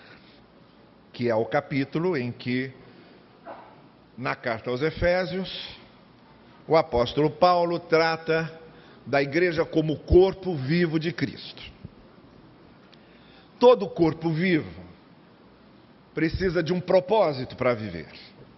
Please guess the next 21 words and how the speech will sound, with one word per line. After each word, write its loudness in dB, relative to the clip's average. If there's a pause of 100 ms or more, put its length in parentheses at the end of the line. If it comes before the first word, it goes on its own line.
(600)
Por 0
isso, 2
ele 0
começa -4
falando 2
na -2
vocação 0 (480)
do -8
corpo. 4 (1900)
Todo 8
corpo 0
vivo -2 (800)
precisa -2
de -2
uma 4
unidade. 0 (1160)
Nenhum 0
corpo 2
sobrevive -4
sem -6
unidade. -10